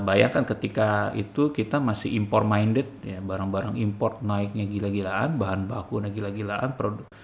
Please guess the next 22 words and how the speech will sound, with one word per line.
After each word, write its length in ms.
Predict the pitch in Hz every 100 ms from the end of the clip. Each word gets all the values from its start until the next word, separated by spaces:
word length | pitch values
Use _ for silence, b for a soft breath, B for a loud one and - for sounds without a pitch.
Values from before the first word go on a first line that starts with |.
| b b
pabrik-pabrik 760 | 95 95 101 - 98 110 110 -
yang 440 | 104 95 95 95 101
berbahan 360 | 101 101 95 95
baku 280 | 90 98
impor 240 | 101 - 101
seperti 240 | - 98
tekstil. 680 | 107 110 - - 123 117 110 - B B B
Pada 160 | B 107
kita 160 | 101 127
waktu 200 | 110 113
itu 80 |
rajinnya 320 | 131 110 104 180
tekstil, 440 | 123 - 117 - -
kena 440 | 107 101 113 101
semua. 360 | - 110 113 110 B B B B B _ _ - -
Banyak 400 | 110 98 98 113
sekali, 400 | - 107 107 104
eh, 320 | 98 95 92 90 -
perusahaan 320 | 104 101 101
yang 160 | 95 143
tutup 480 | 147 147 143 -
ya, 160 | 101